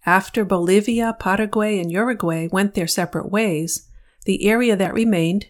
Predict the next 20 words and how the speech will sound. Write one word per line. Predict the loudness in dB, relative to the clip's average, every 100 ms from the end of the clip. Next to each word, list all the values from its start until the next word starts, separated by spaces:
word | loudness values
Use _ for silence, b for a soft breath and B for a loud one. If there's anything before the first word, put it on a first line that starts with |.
| _
became | -4 -2 -2 -2 -2
Argentina. | -4 -6 -6 -8 -2 -2 -2 -4 -14 _ _ _ _ _ _ _ _
It | -2 0
was | 0 0
then, | 0 2 2 0
in | -2
eighteen | -4 -4 -2 -2
twenty-five, | -2 -2 -2 0 0 0 -2
that | -2
they | -2
changed | -2 -2 -2 -2
the | -2
name | 0 0 0
of | -2
the | -2
United | -2 -2 0 -2
Provinces | -2 -2 0 -2 -2 -4
of | -4
South | -4 -4 -2
America | -2 -2 -4 -6 -6 -6